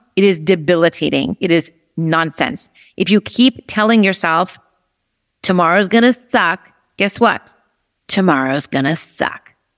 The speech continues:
So if you keep telling yourself, "I'll deal with it, I'll get through it, I always have, let me enjoy today,"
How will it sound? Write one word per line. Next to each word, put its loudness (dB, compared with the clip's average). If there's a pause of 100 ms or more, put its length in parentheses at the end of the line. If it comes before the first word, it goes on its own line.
(640)
So 2
if -4
you 0
keep 0
telling 2
yourself, 0 (600)
"I'll 2
deal 2
with 0
it, 2 (140)
I'll 0
get -4
through 2
it, 2
I 0
always 0
have, 0 (600)
let 0
me 2
enjoy 2
today," 0